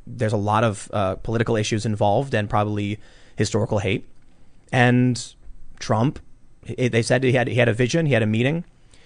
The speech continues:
He brought them together at an event, I guess, and he said, "I wanna do this." And they both were like, "We're interested in talking."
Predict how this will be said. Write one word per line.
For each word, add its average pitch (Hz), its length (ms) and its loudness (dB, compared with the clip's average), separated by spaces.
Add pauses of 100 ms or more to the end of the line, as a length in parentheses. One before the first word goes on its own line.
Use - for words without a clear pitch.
(120)
He 113 100 0
brought 117 180 4
them 135 80 4
together 127 360 4
at 123 60 6
an 113 100 2
event, 110 500 0
I - 80 0
guess, 143 420 0
and 117 160 2
he 104 80 0
said, 113 320 0
"I 117 80 0
wanna 107 220 2
do 107 120 2
this." 151 380 0
And 117 160 0
they 107 60 2
both 113 520 0
were 110 160 -2
like, 107 240 2
"We're 113 160 -2
interested 110 320 -2
in 104 60 -2
talking." 113 400 -2